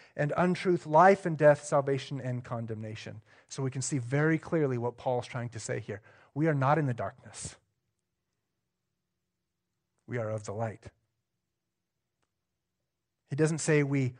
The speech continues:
walk in the light. He says that later, but what does he say? He says we are of the light. "You are all children of light and children of the day. We are not of the night or of the darkness." And again, the, the,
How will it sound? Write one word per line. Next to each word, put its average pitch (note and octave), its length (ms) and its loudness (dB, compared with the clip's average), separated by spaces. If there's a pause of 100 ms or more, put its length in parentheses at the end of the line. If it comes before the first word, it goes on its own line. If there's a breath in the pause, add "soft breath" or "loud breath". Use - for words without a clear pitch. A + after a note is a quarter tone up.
(200 soft breath)
walk E3+ 460 6
in B2 140 -4
the A2+ 100 -6
light. A#2 220 0
He - 40 -14
says D3 140 -2
that B2+ 160 0
later, C#3 240 0
but C3 120 -4
what C3+ 120 0
does C3+ 120 0
he C3+ 80 -6
say? A#2+ 360 -4 (160)
He - 60 -20
says C3+ 180 -4
we C3+ 100 -2
are B2+ 100 0
of F3+ 200 4
the C#3+ 100 0
light. - 300 -10 (1300)
"You F3 160 4
are E3 80 8
all D#3+ 160 10
children G3+ 420 4
of C#3+ 240 2
light D#3 440 6 (220 loud breath)
and C#3+ 160 -4
children G3 400 4
of D3 140 0
the D#3 80 -2
day. C#3 220 2
We C#3 160 0
are C#3 80 2
not F3 340 6
of F3+ 240 8
the D#3+ 100 4
night C3+ 380 -2
or B2+ 260 -2 (300 soft breath)
of C#3+ 280 4
the C#3+ 80 0
darkness." C3+ 420 2
And D3+ 80 0
again, D3+ 360 6 (280 loud breath)
the, D3 200 2 (140)
the, D3+ 260 4